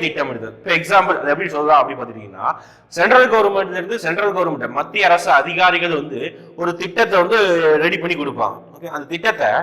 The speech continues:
இந்தியா ஃபுல்லா ஒரே மாதிரி தான் நடைமுறைப்படுத்தணும். ஏன் சார் இந்தியா ஃபுல்லா ஒரே மாதிரி நடைமுறைப்படுத்தணும் அப்படி அப்படின்னா, இவங்களோட இது அப்படிதான். ஏன்னா இவங்க சென்ட்ரலைஸ்டு பிளானிங் ஃபாலோ பண்றாங்க, மைய திட்டமிடுதல் ஃபாலோ பண்றாங்க. ஆனா அது எல்லாத்துக்கும் செட் ஆகுது. ஏன் அது எல்லாத்துக்கும் செட் ஆகுதுன்னா,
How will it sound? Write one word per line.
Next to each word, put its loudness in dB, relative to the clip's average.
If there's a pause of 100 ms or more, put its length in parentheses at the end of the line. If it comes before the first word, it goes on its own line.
(440)
இந்தியா 4 (100)
ஃபுல்லா 0 (220)
ஒரே 0 (420)
மாதிரி 0
தான் 4
நடைமுறைப்படுத்தணும். -6 (440)
ஏன் 0
சார் -2
இந்தியா 0
ஃபுல்லா -2
ஒரே 0 (100)
மாதிரி 0
நடைமுறைப்படுத்தணும் -10
அப்படி -6
அப்படின்னா, -6 (340)
இவங்களோட 2
இது 2 (140)
அப்படிதான். -2
ஏன்னா -4
இவங்க -2
சென்ட்ரலைஸ்டு -2
பிளானிங் -2
ஃபாலோ 0
பண்றாங்க, -8
மைய -6
திட்டமிடுதல் -6
ஃபாலோ 0
பண்றாங்க. -4 (400)
ஆனா 6 (360)
அது 0 (100)
எல்லாத்துக்கும் -2
செட் -12
ஆகுது. -10 (120)
ஏன் 4
அது 0
எல்லாத்துக்கும் -2
செட் -4
ஆகுதுன்னா, -2